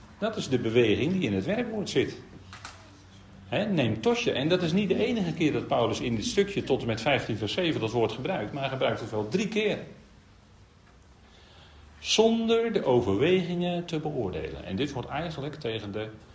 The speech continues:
sterken natuurlijk gezegd in het geloof. En dan kunt u ze-, kunt u zeggen, ja, dat vind ik wel eens moeilijk.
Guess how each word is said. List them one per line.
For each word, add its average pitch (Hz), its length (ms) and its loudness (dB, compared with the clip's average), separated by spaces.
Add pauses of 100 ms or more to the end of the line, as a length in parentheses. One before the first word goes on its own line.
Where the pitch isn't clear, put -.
(280)
sterken 190 500 -2
natuurlijk 107 380 -4
gezegd 208 420 -8
in 156 120 -4
het 139 120 -6
geloof. 87 340 -8 (1080)
En - 80 -6
dan 98 100 -4
kunt 95 240 0
u 90 60 -6
ze-, 92 220 -4 (180)
kunt 87 200 -8
u 80 60 -10
zeggen, 80 280 -6
ja, 95 420 -8 (760)
dat 90 160 -10
vind 101 160 -6
ik 98 100 -6
wel 92 120 -4
eens 95 140 -6
moeilijk. 117 420 -2